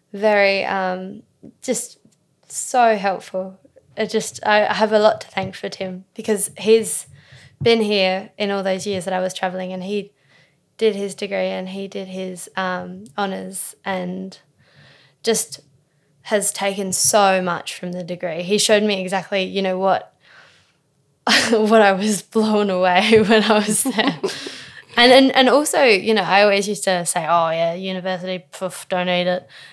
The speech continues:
Speaker 1: And then, um, I, he showed me that I was actually quite wrong because
Speaker 2: Mm.
Speaker 1: it's, it is, it's so good for some people, and he took everything out of it that you can,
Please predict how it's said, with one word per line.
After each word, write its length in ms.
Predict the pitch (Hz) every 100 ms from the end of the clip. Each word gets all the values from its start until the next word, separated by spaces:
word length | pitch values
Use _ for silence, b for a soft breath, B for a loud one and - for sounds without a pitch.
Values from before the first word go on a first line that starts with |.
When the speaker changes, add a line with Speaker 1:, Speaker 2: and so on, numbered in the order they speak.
| B
Speaker 1:
And 160 | 214
then, 300 | 214 208 190 -
um, 560 | 190 185 175 175 175 - 139 _ _ _
I, 140 | - 214
he 140 | 208 208
showed 160 | 214
me 160 | 202 190
that 160 | 185 165
I 80 |
was 180 | 175 180 - -
actually 320 | 170 - 190
quite 340 | - 196 -
wrong 340 | 170 160 156 196
because 360 | 196 208 190 -
Speaker 2:
Mm. 540 | 233 214 208 196 202 208
Speaker 1:
it's, 260 | - - - -
it 140 | 262
is, 320 | 294 285 185 185
it's 260 | - 214 -
so 220 | 226 208
good 160 | 202 190
for 140 | 208
some 220 | - 196
people, 340 | 196 196 196 185
and 100 | 180
he 100 | 190
took 300 | 208 202 - -
everything 420 | 214 202 196 202
out 160 | 190 180
of 80 | 180
it 160 | 190
that 140 | 190 -
you 100 | 185
can, 560 | - 185 170 170 214